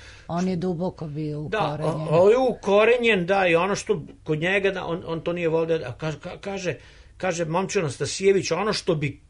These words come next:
Speaker 2: duboko da bude u univerzalnom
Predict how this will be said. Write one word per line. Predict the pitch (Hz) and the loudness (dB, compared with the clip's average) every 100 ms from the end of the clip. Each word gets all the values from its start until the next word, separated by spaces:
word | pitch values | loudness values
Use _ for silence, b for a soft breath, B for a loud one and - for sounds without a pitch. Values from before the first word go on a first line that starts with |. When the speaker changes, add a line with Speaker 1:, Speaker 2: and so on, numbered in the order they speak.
| - - - | -20 -20 -18
Speaker 2:
duboko | 135 110 143 156 220 226 208 | -14 -8 -4 2 2 4 2
da | 175 | 2
bude | 160 214 185 | 0 2 4
u | 165 170 | 2 2
univerzalnom | 226 208 135 113 104 123 120 110 | 0 2 0 -2 -4 -4 -4 -8